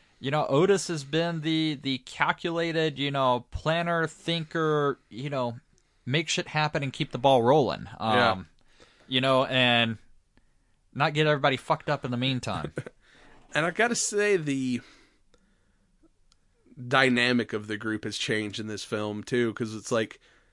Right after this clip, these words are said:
Speaker 2: you know, Spaulding was always kind of the father, eh, but at this point, Otis has kind of become the leader of the group when he's almost just, like, taking on that dad role of,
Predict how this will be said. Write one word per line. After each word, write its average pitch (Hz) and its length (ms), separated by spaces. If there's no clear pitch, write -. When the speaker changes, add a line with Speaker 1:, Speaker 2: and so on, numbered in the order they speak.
Speaker 2:
you 120 100
know, 104 320
Spaulding 135 600
was 120 120
always 123 380
kind 123 200
of 113 80
the 107 80
father, 113 600
eh, 123 180
but 113 400
at 117 140
this 160 160
point, 143 340
Otis 139 360
has 123 120
kind 135 220
of 123 60
become 127 440
the 110 120
leader 123 460
of 113 260
the 110 80
group 123 600
when 113 360
he's 170 240
almost 147 400
just, 131 180
like, 123 320
taking 147 300
on 135 160
that 123 240
dad 123 380
role 123 460
of, 104 280